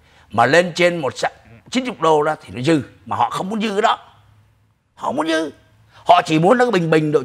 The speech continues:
chín mươi, tám chín, chín mươi, chín mốt, chín hai thôi. Đều đều lên chút xíu là cái sóng ít thôi. Còn đây lên thế này xuống thế này là chết không tính được. Chẳng hạn cái covid mười chín là không ai tính được cả.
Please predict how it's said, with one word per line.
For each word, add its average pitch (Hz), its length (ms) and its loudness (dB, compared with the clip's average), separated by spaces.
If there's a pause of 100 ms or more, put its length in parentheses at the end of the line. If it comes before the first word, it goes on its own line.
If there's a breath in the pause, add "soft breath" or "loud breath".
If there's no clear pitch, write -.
chín 226 220 -6
mươi, 208 200 2
tám 220 300 0
chín, 240 260 -4
chín 240 220 -4
mươi, 202 140 2
chín 220 200 -6
mốt, 240 160 2
chín 226 120 -10
hai 190 260 0
thôi. 175 200 -4 (840)
Đều 131 240 2
đều 123 240 4
lên 143 200 2
chút 190 100 -10
xíu 175 280 -6
là 175 120 0
cái 175 120 -10
sóng 196 300 -4
ít 240 200 -6
thôi. 180 100 -6 (320 loud breath)
Còn 190 180 4
đây 233 120 6
lên 233 240 2
thế 240 120 2
này 208 180 2
xuống 254 220 0
thế 254 100 -2
này 208 180 0
là 180 120 -8
chết 311 360 2 (100)
không - 180 -6
tính 320 240 -6
được. 269 260 2 (1400)
Chẳng 117 140 -8
hạn 139 140 -2
cái 175 80 -12
covid 175 300 -6
mười 147 140 -6
chín 151 200 -10
là 185 60 -8
không 143 160 -8
ai 143 100 -6
tính 147 240 -16
được 160 100 -18
cả. - 160 -20